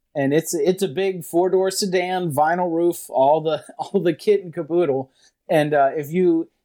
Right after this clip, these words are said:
if you look on YouTube, I have a channel called Auto Moments, and I have some videos up there of the Ambassador in action. So it's a, it's a cool car. I've had it for a couple years now, and, uh,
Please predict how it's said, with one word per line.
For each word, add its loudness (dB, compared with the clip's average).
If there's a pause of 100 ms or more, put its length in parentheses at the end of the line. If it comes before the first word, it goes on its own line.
(100)
if -2
you 4
look 0
on -2
YouTube, 0
I 6
have 0
a -8
channel -6
called 0
Auto 2
Moments, -8
and -4
I -4
have -8
some -10
videos 0
up 0
there -4
of -4
the -8
Ambassador -2
in -8
action. -8
So -10
it's -10
a, -8 (260)
it's 2
a 2
cool 2
car. 4
I've -6
had -2
it -10
for -4
a -2
couple 0
years -2
now, -4
and, -8
uh, 0